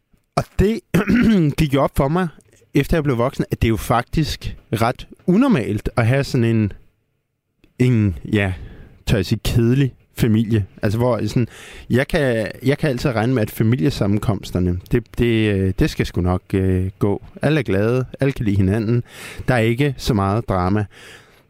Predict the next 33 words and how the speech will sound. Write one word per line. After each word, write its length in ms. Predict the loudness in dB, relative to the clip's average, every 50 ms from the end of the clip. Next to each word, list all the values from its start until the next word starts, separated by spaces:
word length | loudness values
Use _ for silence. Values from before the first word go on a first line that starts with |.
| _ _ _ _ _ _ _ _ 0
Men 140 | 0 0 2
det 100 | 2 2
er 40 | 2
jo 60 | 2
ikke 140 | 2 2 2
normalt. 420 | 0 0 0 -2 -6 -10 -16 -18 _ -20 _ _ _ _ _ _ _ _ _ _
Altså, 240 | -2 -2 0 0 -2 -4 _ _ _ _ _ _ _ _ _ -10
stort 300 | -4 -2 -2 -2 0 -2
set 160 | -2 -4 -2 -2
alle 220 | -2 0 0 0 -2
familier 500 | 0 0 2 2 2 2 0 -2 -2 -2 -2 -2
derude 560 | -4 -2 0 2 2 2 4 4 2 2 0 -2 -6 -20 _ _ _ _ _ _ _ _ _ _ _ _ -10
har 300 | -4 -2 0 0 0 0
jo 220 | 0 0 0 -2 -4 -10 -20 _ _ _ -8
skeletter 460 | -6 -2 0 0 2 2 2 2 0
i 80 | -2 -2
skabet. 520 | -2 0 0 0 0 0 0 -2 -4 -6 -16 -20 -20 -16 -6 -2
De 100 | 0 2
har 260 | 2 2 0 -2 -2 -2
en 260 | -2 0 0 0 -2 -4 -8 -18 -18 -18 -18 -20 -14 _ -4
onkel, 480 | -2 -2 -2 -2 -2 0 0 0 -2 -4 -10 -20 _ _ _ -4
der, 260 | -2 0 0 0 -2 -2 -6 -14 _ _ _ -2
når 100 | 0 2
han 140 | 2 0 0
bliver 160 | 0 0 2
lidt 180 | 2 0 -2 -2
for 140 | -2 -4 -4
fuld, 400 | -2 -2 0 2 2 2 0 0
ender 200 | 0 0 2 2
med 140 | 2 2 2
at 180 | 2 0 0 -2
stå 220 | -2 0 0 2
og 160 | 2 0 0